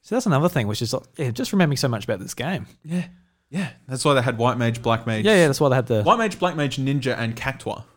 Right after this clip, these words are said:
Speaker 1: Yeah, Cactuar.
Speaker 2: And Moogle. So they have five characters from Final Fantasy.
Speaker 1: Yeah, 'cause back then, like, I had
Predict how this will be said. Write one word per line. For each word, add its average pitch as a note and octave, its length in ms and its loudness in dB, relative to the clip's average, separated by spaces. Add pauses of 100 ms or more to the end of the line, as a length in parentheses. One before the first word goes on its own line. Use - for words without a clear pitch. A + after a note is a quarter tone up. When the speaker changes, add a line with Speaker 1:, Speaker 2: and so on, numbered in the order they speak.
(120)
Speaker 1:
Yeah, G#2+ 140 -10
Cactuar. C#3+ 180 -8
Speaker 2:
And E3 140 4
Moogle. C3 360 0 (340)
So - 120 0
they E3+ 60 6
have F#3 100 0
five C#3 280 2
characters A2 400 -6
from G2+ 120 -14
Final - 220 -14
Fantasy. - 260 -6
Speaker 1:
Yeah, G#2+ 80 -4
'cause D#3 160 2
back F#3+ 240 6
then, B2+ 160 4
like, A2 260 2
I A#2 160 6
had A#2 260 0